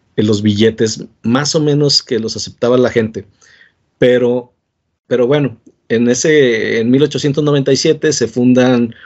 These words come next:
bancos privados y se comienzan a hacer billetes por entidades. Es decir, San Luis Potosí emitía sus propios billetes, Aguascalientes sus propios billetes, Sonora, Jalisco, etcétera. Entonces, pues, se volvió a hacer un relajo porque esos billetes nada más los aceptaban en esas entidades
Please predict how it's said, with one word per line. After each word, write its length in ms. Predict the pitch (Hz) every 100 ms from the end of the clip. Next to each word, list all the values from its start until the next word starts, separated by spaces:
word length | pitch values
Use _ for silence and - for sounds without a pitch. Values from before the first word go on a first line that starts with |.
| _
bancos 320 | - 123 120 123
privados 680 | 139 143 151 151 196 - _ _ _ _ -
y 100 | 113
se 160 | 127
comienzan 460 | 120 117 120 127 131
a 40 |
hacer 260 | 117 123 120
billetes 540 | 117 113 117 117 120
por 280 | - - 113
entidades. 720 | 104 104 107 104 101 95 - - - -
Es 140 | 113
decir, 320 | 120 147 151 - - _
San 220 | - 117
Luis 140 | 120
Potosí 480 | 123 131 117 - 123
emitía 360 | 127 117 113 113
sus 160 | -
propios 320 | - 113 123 113
billetes, 560 | 127 151 151 151 143
Aguascalientes 540 | 110 104 101 107 113 -
sus 80 |
propios 260 | - 107 117
billetes, 520 | 120 127 147 147 143
Sonora, 500 | - 101 110 123 120
Jalisco, 560 | 110 104 110 127 - 110
etcétera. 440 | 110 143 127 95 - - - -
Entonces, 340 | - 123 151
pues, 160 | 151 -
se 60 |
volvió 240 | 117 113 120
a 20 |
hacer 160 | - 147
un 100 | 147
relajo 380 | 139 156 139
porque 320 | - 110 107 104 - _ -
esos 180 | 113
billetes 340 | 135 123 131 135
nada 160 | 139
más 140 | 143 143
los 140 | 139
aceptaban 440 | 120 123 - 131 135
en 120 | 117
esas 280 | 113 127 -
entidades 600 | 110 110 127 127 110